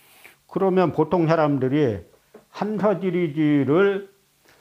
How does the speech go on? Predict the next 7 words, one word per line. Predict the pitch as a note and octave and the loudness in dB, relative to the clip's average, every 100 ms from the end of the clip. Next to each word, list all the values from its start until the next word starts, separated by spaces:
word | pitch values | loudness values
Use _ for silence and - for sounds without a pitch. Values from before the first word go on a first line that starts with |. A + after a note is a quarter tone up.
| _ _ _ _ | _ _ _ _
못 | - A2+ C3+ | -12 -6 -4
본 | G3+ F3 | 0 2
사람들은 | D#3 D#3 C#3+ B2+ B2 C#3+ B2 A2+ | 4 2 2 0 0 2 0 0
"아, | C3+ C#3 | 0 2
한서 | - F#3 F3+ E3+ | 2 0 0 0
지리지라는 | D3+ D3 D3 C#3+ C3+ B2 | -2 -2 0 0 0 -2
책에 | - D3+ C#3 E3+ F#3 | -6 -2 0 0 -2